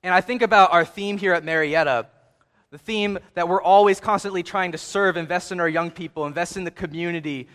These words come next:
invest in our relationships with each other and God. It's all about serving here. And I think that's something that I just really appreciate about Matt and Luke's leadership, is they're like, "How are we gonna serve the, the community?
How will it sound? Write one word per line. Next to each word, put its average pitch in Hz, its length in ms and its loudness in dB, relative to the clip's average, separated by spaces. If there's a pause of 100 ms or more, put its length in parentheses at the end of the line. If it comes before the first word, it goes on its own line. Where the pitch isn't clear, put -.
(140)
invest 175 400 -2
in 185 100 -2
our 170 80 4
relationships 165 500 -2
with 139 140 -20
each 139 240 -10
other 175 240 2
and 151 160 -4
God. 117 420 2 (520)
It's 185 200 -12
all 214 220 8
about 180 280 4
serving 165 460 -2
here. 120 260 -10
And 117 180 -6
I 180 100 4
think 202 200 -6
that's 190 200 0
something 190 260 -8
that 180 100 -2
I 165 80 2
just 160 160 -10
really 175 320 -2
appreciate 165 380 -6
about 139 260 -2
Matt 139 280 -4
and 147 80 -14
Luke's 147 220 -12
leadership, 135 540 -10 (240)
is 139 100 -16
they're 156 100 -4
like, 147 180 0 (100)
"How 156 180 0
are 170 40 4
we 175 80 0
gonna 165 160 -6
serve 151 420 -2
the, 135 340 -6
the 143 60 -16
community? 139 540 -14